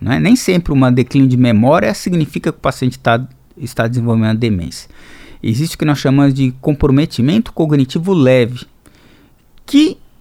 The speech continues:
é um sinal de alerta, né? A longo prazo, se você acompanhar esses pacientes,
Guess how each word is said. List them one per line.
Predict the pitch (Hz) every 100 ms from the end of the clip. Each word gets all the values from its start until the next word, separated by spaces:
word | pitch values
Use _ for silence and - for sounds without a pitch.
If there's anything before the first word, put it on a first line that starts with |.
| _ _ _ _ _ _ -
é | 247
um | 370
sinal | - 190 165 147
de | 147
alerta, | 185 147 135 135 - 160 _ _ -
né? | 135 139 - -
A | -
longo | 147 196 226 180
prazo, | 165 151 147
se | 143
você | 147 165
acompanhar | - 156 139 139
esses | 131 -
pacientes, | - 117 - 131 127 127 120 -